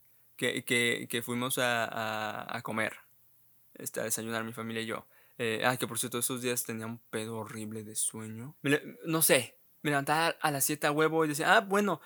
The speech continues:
me duermo más tarde y por ende me voy a levantar más tarde". Me dormía a las cuatro de la mañana un día y, y desperté a las siete, dormí tres horas, luego me dormía en la tarde y luego me despertaba a la una de la mañana y luego no podía dormir, luego me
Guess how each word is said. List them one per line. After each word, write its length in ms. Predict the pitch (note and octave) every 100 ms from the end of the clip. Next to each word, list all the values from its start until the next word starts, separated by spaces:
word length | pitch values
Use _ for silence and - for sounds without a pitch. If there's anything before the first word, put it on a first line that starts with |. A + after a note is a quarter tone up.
| -
me 100 | F3+
duermo 240 | F#3 F#3
más 260 | G3 F#3+ -
tarde 440 | F3+ F3 F3 E3+ _
y 120 | - F3
por 200 | F#3 E3+
ende 200 | E3+ F3
me 100 | E3+
voy 140 | D#3+
a 20 |
levantar 280 | E3 D#3 D3+
más 180 | D#3+ -
tarde". 220 | E3+ D#3+
Me 100 | D3
dormía 260 | D3 D#3 D#3+
a 40 |
las 160 | F3+ -
cuatro 280 | E3 E3+
de 60 | E3+
la 60 | D3+
mañana 400 | C#3+ C#3 D3 D3+
un 160 | D3+
día 320 | D3 D3 D3
y, 460 | C3+ B2+ B2+ C3+ C3
y 40 | C#3
desperté 380 | C#3+ - -
a 20 | D3
las 140 | D#3+
siete, 220 | E3 D3+
dormí 260 | D#3 D#3 D#3+
tres 220 | D#3+ D#3+
horas, 240 | D3+ D#3 D#3
luego 140 | D3+
me 100 | E3
dormía 240 | D#3 D3
en 40 | D3+
la 120 | D#3
tarde 240 | C#3+ D3
y 20 | D3+
luego 180 | D3
me 80 | E3
despertaba 420 | D#3+ D3 D3 D3
a 40 | C#3+
la 80 | C3+
una 160 | D#3
de 40 | D#3+
la 80 |
mañana 380 | D3 C#3+ D3 D3
y 20 |
luego 140 | D3+ D3+
no 120 | D3+
podía 200 | D3+ D3
dormir, 280 | D3 C#3+ C#3+
luego 160 | D3
me 240 | D3+ D3+